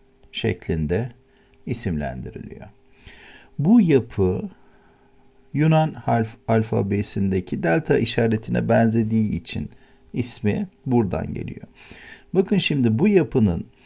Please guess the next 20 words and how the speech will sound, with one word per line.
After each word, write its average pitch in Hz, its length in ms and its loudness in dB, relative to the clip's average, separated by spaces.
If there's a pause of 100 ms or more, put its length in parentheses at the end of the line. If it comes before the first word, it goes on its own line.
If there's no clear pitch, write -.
(520)
e, 95 320 2
baktığınız 131 680 2
zaman 101 360 -2 (1040)
devrenin 117 680 4
içerisinde 104 760 0
herhangi 110 680 2
bir 92 180 -2
noktada, - 460 -6
mesela 95 560 -2
bunun 95 240 0
şurasında 92 720 -4
şöyle 110 400 0
bir 101 240 -2
devre, 90 460 0 (640)
bir 90 260 0
direnç 90 640 0 (160)
olabilir, 78 640 -6
R 90 120 0
X - 400 -8
direnci. - 440 -12